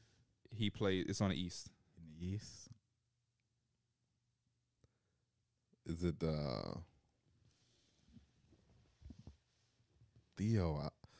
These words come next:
Speaker 3: I feel like I just recently seen him on the court.
Speaker 2: Think, Derek, think.
Speaker 3: Is it the Nets?
Speaker 1: No, he plays for the Hornets.
Speaker 3: I knew it was it.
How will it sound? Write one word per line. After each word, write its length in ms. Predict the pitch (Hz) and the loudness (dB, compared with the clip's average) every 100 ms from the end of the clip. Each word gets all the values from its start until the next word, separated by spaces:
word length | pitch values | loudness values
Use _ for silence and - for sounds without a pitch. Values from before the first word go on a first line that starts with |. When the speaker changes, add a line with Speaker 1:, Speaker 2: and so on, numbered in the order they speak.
| - _ - | -20 _ 0
Speaker 3:
I 40 | |
feel 160 | - 143 | 8 10
like 80 | |
I 80 | 120 | 10
just 200 | 104 92 | 10 6
recently 320 | 95 104 90 | 6 6 2
seen 240 | 80 92 87 | 2 2 2
him 140 | 85 | 2
on 100 | 78 | 0
the 60 | 76 | -2
court. 440 | - - 82 73 - - _ _ _ _ _ - | -4 -4 -2 -2 -8 -18 _ _ _ _ _ 2
Speaker 2:
Think, 240 | 139 175 95 | 4 4 4
Derek, 260 | 110 131 - | 4 4 2
think. 260 | 170 185 - - _ _ _ _ _ _ _ _ _ _ _ _ - - - - - 107 92 101 - - - - - - | 4 4 2 -6 _ _ _ _ _ _ _ _ _ _ _ _ -20 -8 -6 -6 -8 -6 -6 -10 -18 -20 -20 -20 -20 -6
Speaker 3:
Is 100 | 90 | 2
it 80 | 90 | 4
the 100 | 80 | 4
Nets? 480 | 80 85 156 - - _ _ _ _ - | 4 4 4 0 -14 _ _ _ _ -6
Speaker 1:
No, 260 | 98 92 87 | -2 0 2
he 120 | 98 | 2
plays 320 | 104 101 92 | 4 4 4
for 160 | - 95 | 0 -2
the 120 | 87 92 | -2 -2
Hornets. 400 | 87 80 - - - - - - _ - - 90 | -2 -4 -10 -16 -4 -2 -2 -6 _ -10 -4 -2
Speaker 3:
I 120 | 92 | 0
knew 140 | 101 | 0
it 60 | 78 | -2
was 140 | 69 | -4
it. 80 | 65 | -10